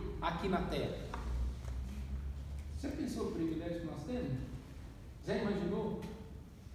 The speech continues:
Já parou? Puxa, eu faço parte da família que Deus um dia planejou lá, no,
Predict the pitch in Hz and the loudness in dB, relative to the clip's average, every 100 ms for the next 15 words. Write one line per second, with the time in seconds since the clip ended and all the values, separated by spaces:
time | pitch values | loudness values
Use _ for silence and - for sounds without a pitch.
0 | - - 214 - 196 196 196 196 - 247 | -10 0 2 4 6 6 6 0 -2 -4
1 | - - - - 196 196 - - - 220 | -4 -4 -6 0 0 2 0 2 2 0
2 | 214 185 - 175 180 226 226 - - 190 | -2 -4 -4 -2 0 0 -2 -4 -4 0
3 | 202 214 247 - - 208 240 240 202 226 | 2 4 4 4 2 2 2 2 2 4
4 | 226 233 359 370 370 320 - | 4 4 4 8 10 10 6